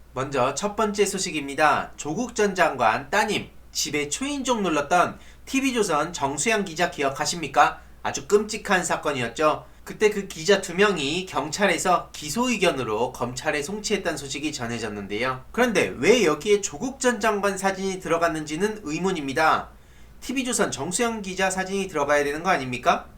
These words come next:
아무튼 이 부분은 납득이 안 가고요. 기자 두 명을 폭력행위 등 처벌에 관한 법률 위반, 공동주거침입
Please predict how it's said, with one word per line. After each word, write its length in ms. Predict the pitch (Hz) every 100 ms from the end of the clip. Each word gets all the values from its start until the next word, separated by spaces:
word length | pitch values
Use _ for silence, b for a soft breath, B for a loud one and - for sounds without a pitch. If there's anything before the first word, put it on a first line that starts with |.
| -
아무튼 440 | 135 202 185 151
이 120 | 156
부분은 440 | 190 214 196 208 196
납득이 400 | - - 202 208
안 100 | 139
가고요. 500 | 131 127 143 160 - - - -
기자 240 | - 180
두 140 | 180 160
명을 400 | 196 151 135 151
폭력행위 580 | 220 226 226 202 175
등 160 | 180 196
처벌에 320 | 196 202 196
관한 240 | 165 156 139
법률 360 | - 156 170
위반, 360 | 120 123 160 113 B B B
공동주거침입 1160 | - 143 165 208 196 143 156 - 139 123 151